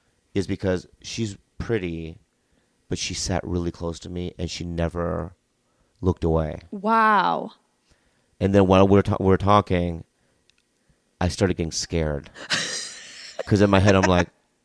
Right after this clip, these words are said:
Speaker 1: "I can't smash this."
Speaker 2: <laughs> 'Cause intense?
Speaker 1: You know, it's like, th-, if I smash this, this is gonna be forever.
Speaker 2: Right. Right.
Speaker 1: Right?
Speaker 2: Yeah, it was like one, you knew
Speaker 1: So
Speaker 2: that.
Speaker 1: then I smashed, and I'm like, "Oh, yeah, it was forever."
Speaker 2: Wow.
Speaker 1: Yeah.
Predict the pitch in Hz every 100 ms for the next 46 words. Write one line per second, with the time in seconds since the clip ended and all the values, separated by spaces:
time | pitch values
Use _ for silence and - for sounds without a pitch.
0 | _ - 339 - 453 - 233 175 143 -
1 | - 175 320 466 - - - - - 320
2 | 302 - 262 233 220 - 220 277 403 -
3 | _ 151 156 202 165 151 156 - - 160
4 | - 160 - - - 180 131 - 165 190
5 | - 226 190 202 170 160 - 147 165 -
6 | 147 110 - 202 185 175 175 - _ _
7 | 190 220 233 226 220 117 117 123 147 185
8 | 202 214 214 202 208 214 220 220 147 147
9 | 139 127 - 135 135 127 117 - 104 104
10 | 101 101 110 107 92 87 90 95 85 78
11 | 76 - 208 214 247 262 254 233 190 87